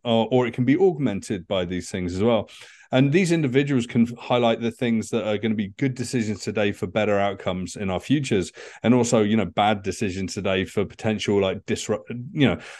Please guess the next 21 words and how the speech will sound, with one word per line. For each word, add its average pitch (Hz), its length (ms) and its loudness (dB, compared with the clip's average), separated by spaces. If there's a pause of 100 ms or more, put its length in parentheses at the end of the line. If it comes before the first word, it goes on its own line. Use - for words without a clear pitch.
(100)
uh, 107 200 6
dystopian 127 880 6
trajectories 107 880 -4
as 92 100 -4
well. 156 160 6
And 135 100 4
I 151 60 4
go 190 160 4
into 139 180 0
that 95 220 -2
in 92 80 -4
the 87 80 -6
book. 107 280 0 (440)
But 135 220 4 (400)
these 160 420 0
individuals 139 960 2 (200)
are 113 120 2
really, 123 640 6
really 110 400 4
important, 95 580 -2
because 107 440 0